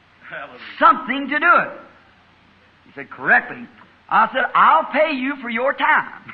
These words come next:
Speaker 2: <laughs> I want to collect a thousand dollars for the missionaries. <laughs> But when I got to the pastor's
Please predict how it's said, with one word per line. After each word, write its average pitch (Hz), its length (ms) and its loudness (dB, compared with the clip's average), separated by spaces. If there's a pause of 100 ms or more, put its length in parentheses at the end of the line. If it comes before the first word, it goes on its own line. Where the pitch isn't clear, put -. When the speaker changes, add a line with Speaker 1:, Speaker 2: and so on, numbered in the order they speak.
Speaker 2:
<laughs> 147 300 -16 (580)
I 294 180 2
want 254 180 -2
to 196 80 -10
collect 214 240 -4
a 160 40 -18
thousand 214 440 0
dollars 240 400 -2
for 214 80 -12
the 247 80 -8
missionaries. 180 600 -8
<laughs> - 80 -18 (3000)
But 339 200 4
when 339 140 4
I 311 180 2
got 294 280 4
to 285 80 -8
the 262 100 -4
pastor's 226 600 -2